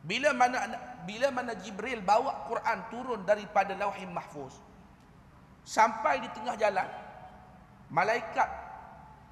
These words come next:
yang bertugas di bumi sedang naik ke langit, tukar shift. Kan? Ha, sampai tengah jalan, bertemu dengan Al-Quran yang sedang diturunkan oleh Jibril. Bertemu dengan Quran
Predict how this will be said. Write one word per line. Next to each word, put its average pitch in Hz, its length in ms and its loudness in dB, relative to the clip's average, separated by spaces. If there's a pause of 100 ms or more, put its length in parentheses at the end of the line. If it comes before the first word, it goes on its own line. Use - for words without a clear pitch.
(120)
yang 190 240 2
bertugas 202 480 0 (320)
di 185 160 -6
bumi 208 320 -6 (240)
sedang 202 320 2
naik 185 320 -2
ke 185 80 -8
langit, 175 240 2 (240)
tukar 160 240 -2
shift. - 160 -12 (1700)
Kan? 196 240 -2 (720)
Ha, 127 120 -4 (360)
sampai 240 480 2
tengah 277 240 -2
jalan, 262 480 4 (520)
bertemu 269 640 -4
dengan 240 200 -4 (120)
Al-Quran 254 640 4
yang 247 160 -4
sedang 240 240 2
diturunkan 226 720 -2
oleh 214 240 -2
Jibril. 180 320 -6 (1700)
Bertemu 302 400 -4
dengan 277 240 -2
Quran 262 360 2